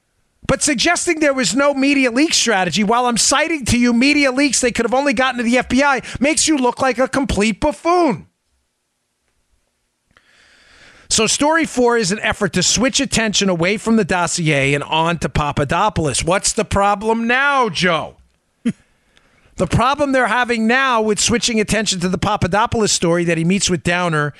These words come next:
in this London, uh, uh, pub, uh, for drinks, the Kensington Wine Room, is Papadopoulos is now out, free to talk. And if you saw him last night on Hannity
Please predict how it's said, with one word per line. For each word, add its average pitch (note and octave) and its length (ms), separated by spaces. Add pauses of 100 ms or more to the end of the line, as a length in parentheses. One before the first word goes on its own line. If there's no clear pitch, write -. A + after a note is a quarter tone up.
(260)
in E3 140
this D#3 240
London, E3 540
uh, C3+ 300 (440)
uh, C#3 200
pub, D3 500 (480)
uh, D3+ 100
for - 380
drinks, E3+ 420
the D#3+ 80
Kensington D#3+ 560
Wine F3 300
Room, A2 300 (1500)
is C#3 160
Papadopoulos F3 880
is C3+ 180
now F#3 360
out, D3 320 (100)
free E3 300
to F#3+ 100
talk. A2 560
And D3 100
if C#3 120
you D3 80
saw F3+ 280
him F#3 140
last D3 300
night D3+ 260
on C3+ 160
Hannity C#3+ 540